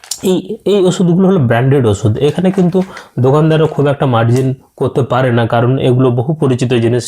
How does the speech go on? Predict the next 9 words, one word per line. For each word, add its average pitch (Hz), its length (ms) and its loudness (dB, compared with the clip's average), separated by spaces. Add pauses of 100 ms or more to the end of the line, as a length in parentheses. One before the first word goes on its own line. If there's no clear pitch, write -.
ঠিক, - 240 -6
আহ, - 760 -4
একটা 127 140 0
গ্রোসারি 139 420 0
শপে 131 380 0 (300)
তেলের 131 340 2
দাম 123 240 2
যেমন 120 300 2
সবাই 117 380 0